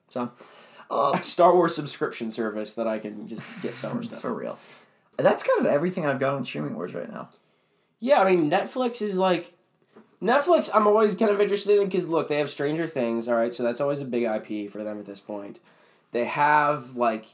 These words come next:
Speaker 2: everything known to man that isn't
Speaker 1: Yeah.
Speaker 2: Disney.
Speaker 1: They bought Seinfeld, by the way.
Speaker 2: Oh, the rights, yeah, they
Speaker 1: So
Speaker 2: did.
Speaker 1: they're gonna get that after The Office
Speaker 2: So that's
Speaker 1: release.
Speaker 2: cool. So that's, I'm
Speaker 1: So
Speaker 2: interested in that 'cause that's my favorite sitcom. Um, so, yeah,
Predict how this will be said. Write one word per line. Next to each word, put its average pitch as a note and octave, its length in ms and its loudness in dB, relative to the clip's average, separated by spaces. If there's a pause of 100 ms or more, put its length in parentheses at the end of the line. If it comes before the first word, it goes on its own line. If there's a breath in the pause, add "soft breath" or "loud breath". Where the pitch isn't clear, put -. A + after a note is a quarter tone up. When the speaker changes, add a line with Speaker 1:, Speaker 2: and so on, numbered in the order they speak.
Speaker 2:
everything C3+ 840 -2
known B2 180 0
to A#2+ 100 -8
man A2 500 -6
that A2+ 140 -4
isn't A#2 160 -6
Speaker 1:
Yeah. - 80 -4
Speaker 2:
Disney. A2+ 260 -2
Speaker 1:
They C#3+ 60 0
bought E3 200 6
Seinfeld, B2 560 -2
by F2 120 -4
the G1+ 120 -10
way. G1+ 160 -10 (800)
Speaker 2:
Oh, C#3+ 140 6
the B2 100 2
rights, A2 380 0
yeah, G#2+ 160 -2
they G#2+ 100 -8
Speaker 1:
So C3+ 160 -2
Speaker 2:
did. B2 80 0
Speaker 1:
they're C#3 80 0
gonna C#3 160 0
get B2+ 140 0
that C3+ 100 4
after B2+ 180 -2
The B2 80 -2
Office A#2 320 -8
Speaker 2:
So C#3+ 100 0
that's D3 200 0
Speaker 1:
release. - 60 -10
Speaker 2:
cool. C#3 200 2
So C#3 140 -2
that's, D3 200 2
I'm D3 80 -2
Speaker 1:
So D3 40 -2
Speaker 2:
interested C#3+ 280 -6
in C3+ 80 -4
that B2 200 0
'cause C3+ 100 -8
that's A#2+ 180 -2
my A#2 120 -4
favorite B2+ 220 -4
sitcom. A#2 500 -4 (640 soft breath)
Um, A#2 640 2 (300)
so, - 380 -4
yeah, A4+ 100 2